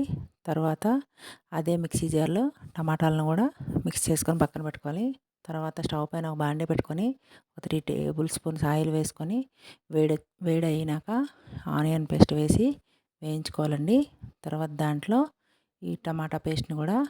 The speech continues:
వేసుకొని బాగా వేయించుకోవాలి. ఆయిల్ అనేది పైకి తేలాలండి. తేలితే అది మనకు వేగిపోయినట్టే. అప్పుడు కట్ చేసి పె-, పెట్టుకున్న పచ్చిమిర్చిని అందులో వేసి వేయించుకోవాలండి.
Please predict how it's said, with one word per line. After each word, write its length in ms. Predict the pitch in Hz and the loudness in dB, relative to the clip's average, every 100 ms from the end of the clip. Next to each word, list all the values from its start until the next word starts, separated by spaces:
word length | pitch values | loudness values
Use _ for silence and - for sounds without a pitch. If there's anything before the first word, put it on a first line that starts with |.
| - _ 156 | -6 _ -6
వేసుకొని 480 | 156 - - 160 233 285 - _ 160 | -2 -2 -4 -4 -2 -2 -8 _ -4
బాగా 240 | 156 156 160 151 | -2 -2 -2 -2
వేయించుకోవాలి. 720 | 151 156 - 156 151 160 247 285 _ - _ _ | -4 -6 -4 -2 2 2 2 -2 _ -20 _ _
ఆయిల్ 340 | 156 156 160 160 | -2 0 0 0
అనేది 320 | 151 151 190 285 - - - | -2 -2 0 -2 -4 -18 -6
పైకి 280 | 156 151 - - | -4 -2 -2 2
తేలాలండి. 580 | 156 156 160 151 147 254 - - _ _ - | 2 4 2 2 2 0 0 -6 _ _ -6
తేలితే 380 | 160 151 151 220 185 | -2 -2 0 2 4
అది 100 | 160 | 2
మనకు 180 | 151 151 151 | -2 0 2
వేగిపోయినట్టే. 600 | 156 - 151 147 - 226 311 _ _ _ _ | 2 0 -2 -2 0 0 -2 _ _ _ _
అప్పుడు 360 | 147 - 165 196 302 _ - - _ | -10 -6 0 2 2 _ -20 -20 _
కట్ 160 | 160 - - | -6 -2 0
చేసి 180 | 160 - | 0 -2
పె-, 180 | 156 - _ _ - | -10 -14 _ _ -4
పెట్టుకున్న 440 | - - 165 160 147 151 _ | -4 -4 -6 -4 -6 -10 _
పచ్చిమిర్చిని 500 | 165 - 165 160 160 156 | -4 0 -2 0 -2 0
అందులో 220 | 156 160 | 0 0
వేసి 280 | 156 151 208 269 - _ _ _ _ 156 | 2 2 2 0 -2 _ _ _ _ -6
వేయించుకోవాలండి. 760 | 156 156 - 160 156 151 202 | -4 -6 -2 0 2 2 2